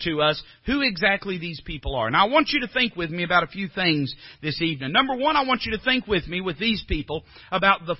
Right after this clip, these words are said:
full enlightenment that they had experienced. And these are the verses I think people struggle with. Look at verses four and five again. The Bible says, "For it is impossible for those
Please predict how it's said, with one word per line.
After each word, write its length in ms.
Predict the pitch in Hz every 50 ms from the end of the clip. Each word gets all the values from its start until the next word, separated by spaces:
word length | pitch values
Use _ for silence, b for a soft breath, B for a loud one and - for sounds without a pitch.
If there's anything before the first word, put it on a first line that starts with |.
| - -
full 360 | 247 269 294 311 320 302 277
enlightenment 1000 | 254 254 240 220 208 208 214 226 233 233 214 - 143 143 143 143 139 139 143 - _ 139
that 160 | 151 151 -
they 160 | 160 170 160 156
had 100 | 160 147
experienced. 540 | 151 - - - - 143 131 120 113 - -
And 180 | 175 180 196
these 220 | 247 285 277 202 240
are 80 | 226
the 80 | 202 196
verses 380 | 180 208 208 196 - 180 170 180
I 120 | 180 175
think 220 | - 196 170 139 -
people 280 | 175 170 147 147 151
struggle 380 | - - 170 147 139 135 123 120
with. 160 | 117 104 - B B B B B B
Look 120 | 247 254
at 60 | 254
verses 360 | 214 247 233 - 220 214 196 -
four 200 | 214 196 202 185
and 100 | 170 147
five 260 | 175 156 156 143 139
again. 320 | 139 135 135 127 104 95 - - B B B B B B B
The 60 | -
Bible 280 | 156 214 240 254 247 226
says, 240 | - - 240 220 220 -
"For 120 | 220 208
it 60 | 190
is 120 | 190 160 185
impossible 720 | 175 - - 190 196 233 269 - - 311 262 247 277 277
for 220 | - - 247 226
those 500 | 214 202 165 143 127 117 117 147 143 -